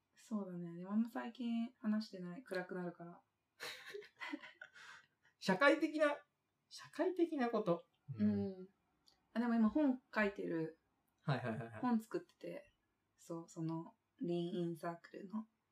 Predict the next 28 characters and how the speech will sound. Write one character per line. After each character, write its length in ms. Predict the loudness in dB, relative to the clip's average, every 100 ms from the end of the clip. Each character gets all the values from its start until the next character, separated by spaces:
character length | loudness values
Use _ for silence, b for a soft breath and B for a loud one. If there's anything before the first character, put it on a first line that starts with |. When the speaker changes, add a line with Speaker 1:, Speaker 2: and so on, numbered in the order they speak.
| _ _ _ _ -8
Speaker 1:
活 300 | -8 -4 -2
動 180 | 0
で 80 | 0
ね。 220 | -2 -4 -8 _ _ _ _ _ _ _ _ _ _
で、 560 | -6 -2 -2 -2 -4 -8 _ _ _ _ _ _
ま 200 | 2 2
あ、 60 | 0 _ _
結 180 | -6 0
局 240 | 0 2 4
な 120 | 4
ん 100 | 6
か 120 | 4
い 80 | 6
ろ 140 | 6
い 40 | 6
ろ 260 | 4 2 0
ど 120 | 2
ん 40 |
な 80 | 2
こ 100 | 0
と 80 | -6
書 80 | -8
こ 180 | -2 -2
う 80 | -2
っ 40 |
て 80 | -6
な 120 | -6
っ 80 | -6